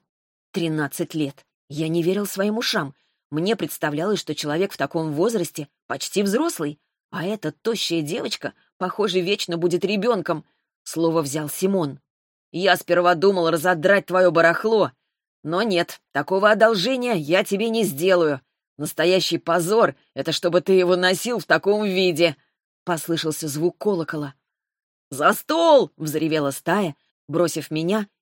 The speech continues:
и устремившись к лестнице. Мне понадобилась изрядная выдержка, чтобы отправиться за ними в столовую. Меня там, мягко говоря, не ждали.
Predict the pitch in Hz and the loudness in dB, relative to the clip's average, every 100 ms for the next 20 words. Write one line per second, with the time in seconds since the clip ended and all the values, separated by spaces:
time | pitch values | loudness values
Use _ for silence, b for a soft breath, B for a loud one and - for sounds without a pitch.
0 | - 262 247 - 165 156 165 - 165 - | -2 -2 -2 -4 -4 -2 -4 -4 -8 -8
1 | 185 170 147 160 143 - 147 _ _ _ | -2 -2 -2 -8 -10 -12 -14 _ _ _
2 | _ _ 160 170 185 208 175 180 190 170 | _ _ -6 -2 0 0 0 0 0 0
3 | 165 156 165 151 180 165 190 190 247 185 | -2 -2 -4 -2 0 0 0 0 -2 -2
4 | 151 - 135 _ _ - 156 156 156 - | -2 -6 -12 _ _ -8 -4 -2 -4 -4
5 | 180 170 - 139 147 156 160 147 - 170 | -2 -2 -6 -8 -6 -4 -4 -6 -2 0
6 | 175 147 143 139 _ _ _ _ 175 202 | 0 -2 -6 -12 _ _ _ _ -4 -2
7 | 180 185 220 220 180 160 - 160 160 156 | -2 -2 -2 -2 -2 -4 -6 -4 0 0
8 | 156 160 185 151 139 143 143 | 0 0 -2 -2 -4 -6 -10